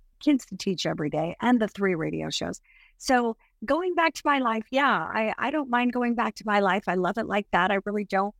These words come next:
not looking for any more jobs, um, necessarily, you know what I mean? So, um, I love the life I've created for myself. I have no problem going back to it.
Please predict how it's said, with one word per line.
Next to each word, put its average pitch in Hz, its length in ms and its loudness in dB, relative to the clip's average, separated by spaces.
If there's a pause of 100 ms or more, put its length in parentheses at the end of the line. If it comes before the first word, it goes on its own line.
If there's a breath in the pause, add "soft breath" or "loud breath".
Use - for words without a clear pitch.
not 202 300 2
looking 208 280 2
for 190 160 -2
any 196 180 -2
more 185 200 2
jobs, 185 680 0 (380)
um, 175 480 0 (280)
necessarily, 220 1000 0
you 240 100 4
know 214 140 2
what 208 120 2
I 190 80 0
mean? 190 300 -2
So, 190 440 -2
um, 180 420 -4 (100)
I 202 120 2
love 208 260 4
the 214 80 2
life 202 280 0
I've 196 140 -4
created 190 400 -2
for 190 120 0
myself. 185 440 -2
I - 100 -2
have 190 120 -6
no 190 100 -2
problem 190 360 -2
going 180 260 -4
back - 280 -12
to 185 180 0
it. 196 160 -2